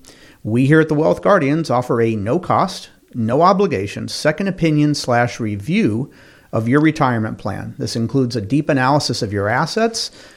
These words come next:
your investment portfolio, your insurance policies, your income needs, risk tolerance, risk exposure, tax mitigation strategies, legacy goals, and even the fees that you are currently paying.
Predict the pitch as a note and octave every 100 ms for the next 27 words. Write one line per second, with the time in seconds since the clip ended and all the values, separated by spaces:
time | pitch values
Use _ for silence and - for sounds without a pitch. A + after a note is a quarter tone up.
0 | - A2 G#2+ F#2+ D3 - F3+ - F3 -
1 | E3+ E3+ E3 E3+ D#3+ G#2 G2+ - C#3+ F3
2 | - E3+ E3 D3+ E3 D#3 D3+ G2 - C#3
3 | D#3+ E3 D3+ D3+ D3+ D3+ D3 - - -
4 | - C#3 D3+ - D3 D3 D#3+ D#3 E3 -
5 | A#2+ A#2 A2 - - - D#3 D#3+ C#3+ D3+
6 | D#3 - - _ - D3+ D#3+ - D#3 D3
7 | D3 C#3+ D3 - D3 C#3+ C#3+ D3 C#3 C3+
8 | C3+ D#3 - C#3+ C#3+ C#3+ D3 D3 - -
9 | - - _ - B2+ B2+ D3 F3 F#3+ G3
10 | F#3 - F3 A2+ A2 A2+ - - C#3 C3+
11 | B2+ B2+ A#2+ - C#3+ B2+ B2+ B2 A#2+ D3+
12 | C#3 G2 - A#2+